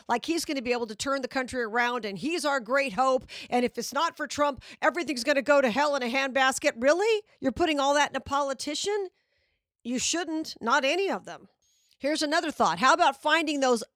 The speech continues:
eighty-five thousand children that they admit they've lost who came in illegally? And I'm sure that's a low number. Where are those kids? I'd like to see somebody do that. All we heard about under Trump was kids in cages. Now nobody even cares where the kids are. They could very well be in dog cages in somebody's house for all we know.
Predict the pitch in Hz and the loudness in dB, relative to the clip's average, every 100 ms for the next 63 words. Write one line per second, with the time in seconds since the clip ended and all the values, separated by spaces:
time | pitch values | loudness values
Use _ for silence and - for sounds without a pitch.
0 | _ - 302 302 302 269 - 262 254 247 | _ -4 -2 0 4 4 6 4 4 2
1 | - 311 277 254 240 262 247 214 269 453 | 2 2 2 2 4 4 2 2 2 2
2 | - 254 196 214 208 165 - 240 - 262 | 6 6 6 2 0 0 -4 -4 4 4
3 | 240 226 226 226 240 226 214 - - - | 6 2 2 2 2 0 0 -4 -14 -16
4 | - 240 247 294 285 240 247 240 277 339 | -4 0 0 0 2 2 0 2 2 2
5 | 233 190 185 190 294 359 311 359 359 - | 0 -2 -2 4 6 6 4 2 2 -2
6 | 247 180 - 208 220 220 226 247 - 254 | -2 -2 -4 -4 -2 -4 -4 -6 -6 -4
7 | 269 240 269 254 285 294 339 427 - - | -4 0 0 0 0 4 4 4 -2 -10
8 | _ _ _ - 220 277 269 285 277 262 | _ _ _ -6 -2 0 4 4 6 6
9 | 277 - 269 262 233 311 339 - 247 - | 6 4 -2 -2 0 2 2 0 -2 -2
10 | 285 277 233 254 - 285 349 247 240 220 | -4 -4 -4 -4 0 0 0 0 -2 0
11 | 247 294 262 247 262 254 240 277 277 247 | 2 4 4 2 0 -2 2 4 4 4
12 | 285 254 311 320 339 381 240 247 233 269 | 0 0 -4 2 4 4 2 -2 -2 0
13 | 269 262 262 285 220 156 285 359 294 254 | 2 2 0 -2 -4 2 2 2 0 0
14 | 233 226 233 220 269 254 226 302 370 - | 0 -2 -6 -4 -2 -2 -4 0 0 2
15 | 269 240 254 269 | 0 2 0 0